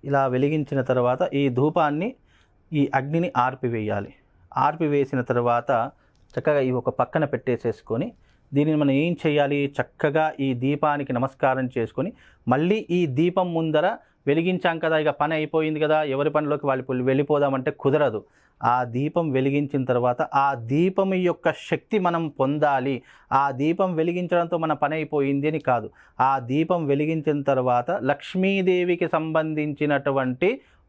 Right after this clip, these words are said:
బీజాక్షరం ఉంటుంది. అమ్మవారికి సంబంధించినటువంటి బీజాక్షరం ఏంటి? శ్రీం అనేటటువంటి అక్షరము.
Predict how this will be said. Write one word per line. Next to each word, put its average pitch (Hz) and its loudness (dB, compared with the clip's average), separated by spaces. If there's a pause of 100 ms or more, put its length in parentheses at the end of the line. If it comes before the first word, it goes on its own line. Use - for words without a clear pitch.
(100)
బీజాక్షరం 165 0
ఉంటుంది. 127 -4 (260)
అమ్మవారికి 165 2
సంబంధించినటువంటి 160 -2
బీజాక్షరం 147 0
ఏంటి? 143 -2 (360)
శ్రీం 170 2
అనేటటువంటి 143 0
అక్షరము. 110 -6